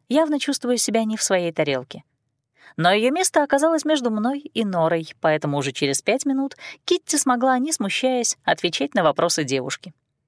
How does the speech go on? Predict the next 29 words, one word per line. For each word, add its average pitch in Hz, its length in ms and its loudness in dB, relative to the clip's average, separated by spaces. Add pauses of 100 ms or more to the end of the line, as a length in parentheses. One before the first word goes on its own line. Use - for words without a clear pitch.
(640)
А 156 80 2
потом 302 260 4
в 330 60 4
аудитории 320 480 2
появились 254 520 0
преподаватели, 180 760 2 (380)
и 151 100 0
нам 160 200 2
стало 233 400 2
не 233 160 0
до 220 80 0
болтовни. 233 600 -2 (680)
От 156 200 0
информации 175 800 0
пухла 214 420 -2
голова. 190 480 2 (520)
Пришлось 214 360 2
записывать 294 560 0
названия 240 460 2
основных 175 380 -2
предметов, 151 580 -4 (160)
расположение 175 640 0
корпусов, 165 720 -4 (100)
время 185 260 -2
каникул 180 640 -2 (540)
и 277 220 2
сроки 285 420 0
сдачи 220 380 -2
сессии. 147 840 -2